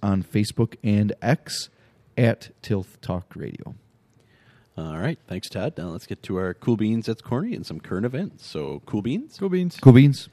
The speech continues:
Speaker 2: Cool Beans. Our Cool Beans this week. A weed-killing robot dog could become a farmer's best friend. So with the rise of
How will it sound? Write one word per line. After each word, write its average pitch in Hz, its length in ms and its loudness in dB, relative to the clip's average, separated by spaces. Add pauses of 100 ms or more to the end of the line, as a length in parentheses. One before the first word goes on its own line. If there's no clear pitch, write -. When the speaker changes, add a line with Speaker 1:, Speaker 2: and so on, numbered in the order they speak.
(340)
Speaker 2:
Cool 85 460 -8
Beans. 82 560 -10 (960)
Our - 260 -10
Cool 180 240 10
Beans 120 460 8
this 95 200 -4
week. - 400 -10 (340)
A 87 120 -8
weed-killing 160 920 -4
robot 120 400 4
dog 95 460 -8 (1040)
could 95 160 -10
become 90 300 -4
a 85 80 -6
farmer's 90 480 -8
best - 320 -14
friend. 69 460 -14 (1200)
So - 120 -18
with 85 100 -12
the 90 100 -6
rise 101 380 0
of 90 200 -6